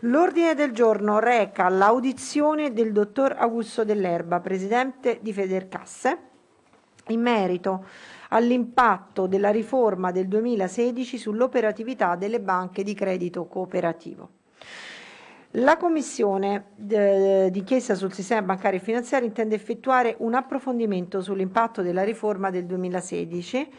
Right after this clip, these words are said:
sull'operatività delle banche di credito por-, cooperative ai sensi dell'articolo tre, comma uno, lettera C, della legge istitutiva.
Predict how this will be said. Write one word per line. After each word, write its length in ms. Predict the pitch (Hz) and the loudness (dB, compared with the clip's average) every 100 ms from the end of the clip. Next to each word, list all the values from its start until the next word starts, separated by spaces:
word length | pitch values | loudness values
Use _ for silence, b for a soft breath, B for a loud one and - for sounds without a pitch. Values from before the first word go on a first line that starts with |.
| B B B | B B B
sull'operatività 840 | - 247 226 233 220 233 247 254 | 0 2 4 4 2 -2 0 2
delle 200 | 214 196 | 2 0
banche 340 | 190 208 202 190 | 2 0 0 -4
di 100 | 196 | -2
credito 340 | 208 190 185 | -2 0 -2
por-, 340 | 185 220 240 | -2 -4 -4
cooperative 580 | - 233 247 302 302 233 | -4 0 0 -2 0 0
ai 60 | 208 | 0
sensi 300 | 233 214 190 | 0 -4 -2
dell'articolo 580 | 185 180 180 190 196 202 | -2 -2 -4 -2 0 0
tre, 200 | 226 220 | -2 -2
comma 220 | 180 185 | 0 0
uno, 240 | 208 190 | 0 -2
lettera 360 | 180 180 247 320 | -4 -4 -6 -6
C, 260 | - 208 196 B B | -8 -10 -10 B B
della 280 | - 269 233 | -8 -2 0
legge 500 | 180 170 165 170 170 - | 0 -2 -4 -4 -6 -6
istitutiva. 920 | 190 - 190 170 165 175 170 170 | -10 -10 -10 -10 -10 -12 -8 -8